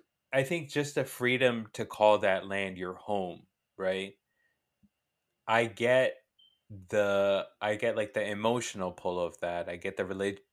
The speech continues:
like, the religious pull of that and all those things, right? As Muslims, and I think this is just, uh, like, as liberals, in America. And I think this is, this is the reason why it's even a conversation at this point, right? Because,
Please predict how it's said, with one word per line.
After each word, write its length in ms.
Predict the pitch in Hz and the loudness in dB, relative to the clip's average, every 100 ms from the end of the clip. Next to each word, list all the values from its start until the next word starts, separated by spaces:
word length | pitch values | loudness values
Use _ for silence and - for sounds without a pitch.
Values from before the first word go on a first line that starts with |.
| - | -10
like, 160 | 92 | -6
the 80 | 98 | -4
religious 480 | 95 98 107 104 95 | -2 -2 -2 -2 -8
pull 260 | - 90 87 | -6 -4 -4
of 180 | 85 87 | -6 -6
that 300 | 87 85 - | -6 -6 -8
and 160 | 95 98 | -4 0
all 180 | 95 | 0
those 300 | 92 90 92 | -2 -8 -10
things, 360 | - 95 90 - | -10 -12 -12 -10
right? 220 | 92 92 - _ - - _ _ _ - | -6 -6 -10 _ -20 -20 _ _ _ -2
As 220 | 113 107 | -2 0
Muslims, 800 | 110 135 135 - 101 95 101 - | 4 4 4 0 -2 -2 -6 -6
and 140 | 110 | -2
I 60 | 104 | -2
think 220 | 104 117 - - | -2 -4 -8 -8
this 180 | 110 - | -6 -4
is 220 | 107 92 | -4 -4
just, 300 | 104 - - _ _ - | -6 -8 -12 _ _ -4
uh, 80 | 101 | -2
like, 140 | 98 | 4
as 300 | 98 98 85 | 4 4 0
liberals, 680 | 95 98 101 87 87 - - _ _ | -4 0 2 2 0 -6 -16 _ _
in 140 | 101 92 | -4 -2
America. 460 | 92 92 92 - | 0 0 0 0
And 120 | 92 95 | 0 0
I 60 | |
think 200 | - 113 | -2 -6
this 160 | 107 107 | -6 -6
is, 180 | 101 - | -10 -10
this 380 | 107 92 113 143 | -12 -8 -8 -4
is 100 | 135 | -2
the 100 | 123 | 0
reason 300 | 117 117 107 | 0 -2 0
why 360 | 101 101 98 - - - _ | 2 4 2 -2 -16 -20 _
it's 220 | 107 104 - | -6 -6 -6
even 300 | 127 120 113 | -6 -4 -4
a 80 | 101 | -4
conversation 800 | - 107 95 90 127 120 - 87 | 0 0 0 0 2 2 0 -6
at 180 | 87 | -8
this 160 | 90 - | -12 -14
point, 300 | - 87 - | -14 -14 -12
right? 260 | 92 113 131 | -8 -8 -6
Because, 400 | 127 139 131 | 0 2 2